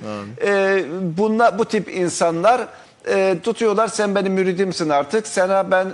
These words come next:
Speaker 2: şu zikri verdim, sen bundan sonra bu zikri yap." diyorlar. Sonra bakıyorsun ki o adam o tesbih çekiyor, çekiyor, çekiyor, çekiyor, çekiyor, çekiyor, çekiyor.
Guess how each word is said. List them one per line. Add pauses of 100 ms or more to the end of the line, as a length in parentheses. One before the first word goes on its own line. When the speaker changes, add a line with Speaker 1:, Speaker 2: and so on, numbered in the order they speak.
(140)
Speaker 2:
şu
zikri
verdim,
sen
bundan
sonra
bu
zikri
yap."
diyorlar. (380)
Sonra
bakıyorsun
ki
o
adam
o
tesbih
çekiyor,
çekiyor,
çekiyor,
çekiyor,
çekiyor,
çekiyor,
çekiyor.